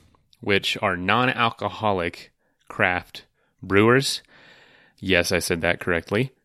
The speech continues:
Non-alcoholic. And that's because, you know, sometimes you just don't want the effect of alcohol. I know as a dad, I'm gonna be a dad soon. Um, well, obviously, this, what's, <laughs> what's this episode's for. And,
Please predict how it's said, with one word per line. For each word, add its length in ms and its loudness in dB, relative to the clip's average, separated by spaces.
Non-alcoholic. 1000 2
And 140 -2
that's 200 2
because, 720 2
you 140 4
know, 340 6
sometimes 540 4
you 80 4
just 220 4
don't 200 6
want 200 4
the 100 4
effect 320 2
of 100 2
alcohol. 400 2
I 60 2
know 200 4
as 120 2
a 60 -4
dad, 360 2
I'm 140 -4
gonna 140 -4
be 120 -2
a 40 -4
dad 280 2
soon. 380 0
Um, 300 -6
well, 340 -2
obviously, 520 -2
this, 240 -4
what's, 240 -4
<laughs> 0 -
what's 280 0
this 200 6
episode's 440 2
for. 340 0
And, 600 -6